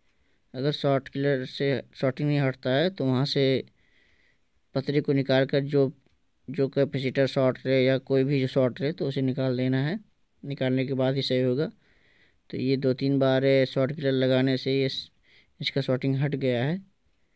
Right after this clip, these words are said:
तो अभी मैं इसे चार्ज लगा के दिखा दे रहा हूँ। अगर आपके पास ये चार्जिंग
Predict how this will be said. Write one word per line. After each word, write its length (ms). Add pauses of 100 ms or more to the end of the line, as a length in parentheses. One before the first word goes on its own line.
(440)
तो 180
अभी 160
मैं 140
इसे 180
चार्ज 340
लगा 200
के 120
दिखा 280
दे 140
रहा 120
हूँ। 240 (840)
अगर 200
आपके 260
पास 340
ये 200
चार्जिंग 640